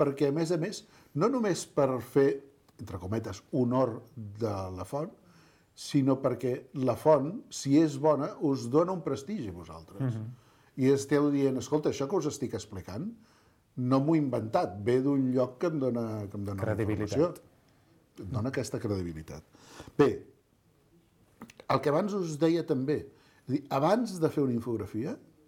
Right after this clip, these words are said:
Speaker 1: agafeu paper i llapis. És dir, feu un esquema del que voleu fer, amb paper i llapis. No, no us refieu només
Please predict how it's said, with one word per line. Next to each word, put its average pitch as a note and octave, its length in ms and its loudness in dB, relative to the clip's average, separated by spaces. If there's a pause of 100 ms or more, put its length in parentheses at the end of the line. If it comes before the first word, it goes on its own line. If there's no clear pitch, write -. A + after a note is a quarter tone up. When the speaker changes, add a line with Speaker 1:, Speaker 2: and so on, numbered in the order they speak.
(300)
Speaker 1:
agafeu E3 240 2
paper F#3+ 200 2
i D#3 80 2
llapis. - 380 -6 (1200)
És B2+ 80 -4
dir, D3 80 2 (420)
feu G#3 460 4
un E3 180 0
esquema F#3+ 480 -2
del C#3+ 160 0
que C#3+ 100 -4
voleu A#2 340 -2
fer, F2 260 -12 (380)
amb B2+ 180 -2
paper E3 340 2
i F3+ 80 -6
llapis. A#2 340 -2
No, E3+ 280 4
no E3+ 160 0
us F#3 160 -4
refieu E3 420 0
només A2 460 -6